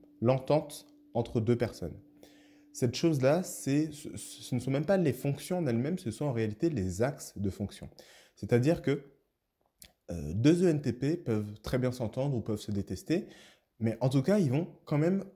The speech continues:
comprendre, enfin se comprendre l'un et l'autre. En général, là où il y a les plus gros malentendus entre les gens,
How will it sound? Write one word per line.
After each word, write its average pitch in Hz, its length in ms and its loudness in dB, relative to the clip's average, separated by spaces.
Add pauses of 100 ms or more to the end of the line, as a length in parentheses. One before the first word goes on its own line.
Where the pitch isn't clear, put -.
comprendre, 180 680 2 (180)
enfin 104 160 -2
se - 160 0
comprendre 170 600 0
l'un 131 240 4
et 120 60 4
l'autre. - 320 -2 (760)
En 113 140 4
général, 156 680 4
là 139 180 6
où 180 60 4
il 147 60 0
y 147 40 4
a 135 40 4
les 117 100 4
plus 120 180 -2
gros 139 200 2
malentendus 147 760 2
entre - 240 -4
les 104 140 2
gens, 143 320 -6